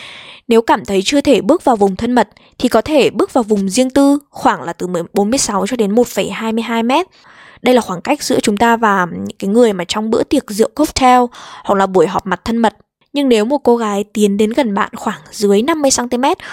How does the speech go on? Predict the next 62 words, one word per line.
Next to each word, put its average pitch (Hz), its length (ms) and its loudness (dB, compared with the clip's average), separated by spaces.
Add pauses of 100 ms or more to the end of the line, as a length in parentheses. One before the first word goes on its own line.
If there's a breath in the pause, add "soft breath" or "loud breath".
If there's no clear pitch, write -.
(160 loud breath)
hoặc 208 160 0
để 196 160 2
bạn 175 220 0
bước 349 200 -2
vào 262 100 2
vùng 196 220 0
thân 254 160 -4
mật 233 160 -4
của 170 120 0
cô 226 160 0
ấy 196 380 -4 (380 loud breath)
thì 208 140 -2
tức 285 160 -2
là 240 160 0
cô 226 100 -4
ấy 202 140 0
rất 277 120 2
là 339 100 0
thích 269 220 -8
bạn - 200 -4
đó. 233 220 -4 (640 loud breath)
Còn 240 120 2
nếu 220 160 4
cô 254 120 2
ấy 254 140 2
lùi 262 300 4
ra 247 120 2
sau 262 400 2 (400 soft breath)
khi - 160 0
bạn 240 220 0
tiến 208 200 2
đến 202 300 2
thì 254 140 -2
hãy 214 360 -2
lùi 254 240 6
lại 190 240 2
như 220 160 2
cô 208 120 2
ấy 196 120 2
ngay 233 280 0
nhá. 269 180 2 (400 soft breath)
Như 277 140 4
để 226 80 6
thể 185 180 -4
hiện 196 300 0
là 175 220 -6
sự - 260 -6
tiến 190 200 2
lên 247 180 4
đó 190 140 2
của 233 120 0
bạn - 180 -2
không 247 180 0
phải 202 240 -8
là 151 220 -10
cố 196 180 4
ý 196 220 -2
hay 254 140 -2
là 220 120 0
muốn 180 220 -2
thăm 254 200 -2
dò, 202 360 4